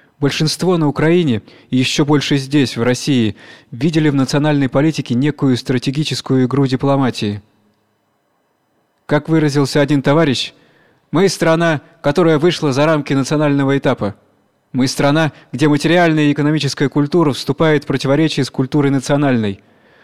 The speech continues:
Национальная культура существует для отсталых стран по ту сторону баррикад, для капиталистических стран, а мы — страна коммунистическая».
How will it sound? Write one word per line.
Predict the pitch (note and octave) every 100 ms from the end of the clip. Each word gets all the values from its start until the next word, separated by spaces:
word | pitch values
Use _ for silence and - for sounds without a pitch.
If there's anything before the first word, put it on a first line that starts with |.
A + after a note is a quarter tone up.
| -
Национальная | C3 D#3 E3 D#3 D3+
культура | D#3 D3+ F#3 D#3
существует | C3 C#3 D3+ - D#3+ D#3+
для | C3 D3
отсталых | C#3+ E3+ D#3 C#3+
стран | - - D#3+ A#2
по | -
ту | B2 D3
сторону | - D3 C#3
баррикад, | C3+ C#3+ C#3+ C3+ - - _ - - -
для | B2
капиталистических | D#3 D3+ D#3+ E3 - F#3 C#3+ - B2+
стран, | - - C3+ A2 - - -
а | C3
мы — | E3 E3 - _ _
страна | - - D3 D#3+
коммунистическая». | D3+ D3+ D#3+ - F3 C3+ - B2 G#2+